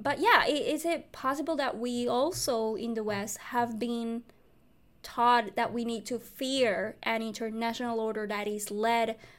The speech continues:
by this particular two states, or some say it's China, because Russia right now is at a point of survival, not at a point of, you know, trying to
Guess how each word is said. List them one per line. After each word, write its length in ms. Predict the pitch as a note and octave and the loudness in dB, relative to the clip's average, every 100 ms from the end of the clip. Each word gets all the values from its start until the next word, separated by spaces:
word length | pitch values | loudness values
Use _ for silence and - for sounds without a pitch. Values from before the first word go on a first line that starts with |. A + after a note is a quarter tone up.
| - _ | -20 _
by 680 | A3+ A3+ G#3+ G#3 G#3 G3+ G3 - _ _ _ | -8 -6 -4 -4 -4 -6 -8 -16 _ _ _
this 240 | - D4 C#4+ | -2 0 -2
particular 920 | - A#3+ G#3 A#3+ A#3 A3+ G#3+ G#3 G#3+ - - | -2 -4 -2 -8 -4 -4 -2 -4 -6 -12 -8
two 240 | C4+ C4 | -4 -2
states, 540 | B3 - A3 G#3 G3+ G3+ | -4 -4 -2 -2 -4 -2
or 260 | G3 G3 - - - - _ | -2 -2 -8 -20 -20 -20 _
some 300 | - D#4 D#4 | 0 2 2
say 340 | D#4 A3+ G#3+ | 2 0 0
it's 180 | A3 G#3+ | -4 -8
China, 500 | - F#3 G#3 G#3 G3+ | -6 -6 -6 -6 -6
because 480 | G#3 - G#3+ G3 G3 | -8 -4 -4 -4 -6
Russia 560 | G3+ G#3 A3+ A#3 A#3 A3 | -4 -2 -2 -2 -2 -2
right 300 | G#3 G3 - | -2 -4 -4
now 300 | G3+ G3+ G#3 | -4 -2 -2
is 280 | G3+ G3+ - - | -2 -4 -8 -6
at 140 | G#3 | -4
a 100 | G3+ | -6
point 440 | G3+ - A3 A3 | -8 -4 -2 -2
of 360 | A3 G3+ G3+ - - | -4 -6 -8 -16 -10
survival, 880 | - A3+ G#3+ F#3 F#3 G3 - - - | -6 -4 -4 -6 -4 -4 -4 -8 -8
not 340 | G#3+ G#3+ F#3+ G3 | -8 -6 -4 -4
at 140 | A3 | -4
a 80 | G#3+ | -6
point 640 | G#3 - G#3+ G#3 A3 G#3 - | -8 -6 -6 -6 -8 -10 -8
of, 340 | G#3 G3 G3 G#3+ | -6 -4 -6 -6
you 100 | G#3 | -8
know, 80 | F3+ | -8
trying 320 | - G3 G#3 | -6 -6 -4
to 320 | G#3 G#3 G3+ | -4 -2 -4